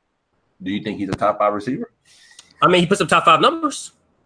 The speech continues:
Speaker 1: Who, who do you have as your top five receivers, though?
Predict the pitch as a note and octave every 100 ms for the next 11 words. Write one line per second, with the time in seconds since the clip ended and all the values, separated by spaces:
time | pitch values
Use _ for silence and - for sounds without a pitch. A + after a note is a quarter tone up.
0 | _ _ _ _ _ _ _ _ _ A#2
1 | - B2+ A#2+ A#2 A2+ A2+ G#2 G2+ F#2+ G#2
2 | G2+ F#2+ F#2 C3 F2+ D2 D2